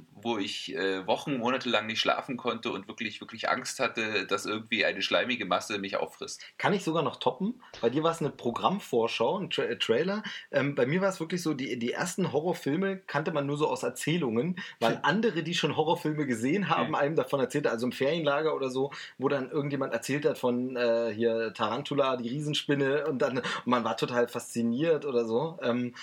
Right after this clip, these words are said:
Speaker 2: und dann hat's wirklich noch eine ganze Weile gedauert, bis man's selber gesehen hat. Aber einfach nur so Horrorfilm nacherzählen war sowieso immer so ein beliebtes, unter Jugendlichen beliebtes, äh,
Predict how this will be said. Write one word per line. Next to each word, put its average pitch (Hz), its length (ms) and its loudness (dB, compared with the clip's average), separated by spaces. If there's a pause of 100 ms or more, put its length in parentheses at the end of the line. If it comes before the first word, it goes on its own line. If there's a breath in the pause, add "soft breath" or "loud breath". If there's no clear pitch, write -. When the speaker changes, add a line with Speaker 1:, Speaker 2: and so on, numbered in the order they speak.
(180 loud breath)
Speaker 2:
und 113 160 0
dann 131 400 0
hat's - 180 -8
wirklich 143 220 -4
noch 120 60 -2
eine 117 80 2
ganze 117 200 0
Weile 120 120 4
gedauert, 110 260 0
bis - 140 -10
man's 104 180 -4
selber 117 280 0
gesehen 107 300 0
hat. 98 80 -4
Aber 90 140 0
einfach 113 240 -4
nur 123 160 0
so 113 200 0 (240 loud breath)
Horrorfilm 143 460 2
nacherzählen 151 720 -2
war 123 80 4
sowieso 120 420 -2
immer 113 180 -2
so 104 100 -4
ein 101 300 -4
beliebtes, 113 560 -6
unter 123 160 -4
Jugendlichen 135 520 -4
beliebtes, 123 600 -4
äh, 117 300 2